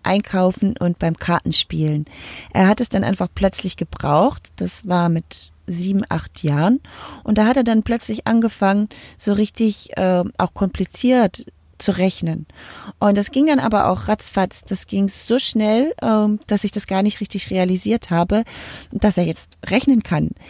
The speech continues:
Er hatte vorher nicht so großes Interesse und kannte sich halt so im Zahlenraum bis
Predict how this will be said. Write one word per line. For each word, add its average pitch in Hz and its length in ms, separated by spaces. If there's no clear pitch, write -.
Er - 120
hatte 202 160
vorher 196 320
nicht 180 200
so 180 80
großes 233 420
Interesse 196 760
und - 100
kannte 175 280
sich 170 220
halt 156 180
so 151 100
im - 160
Zahlenraum 165 760
bis - 260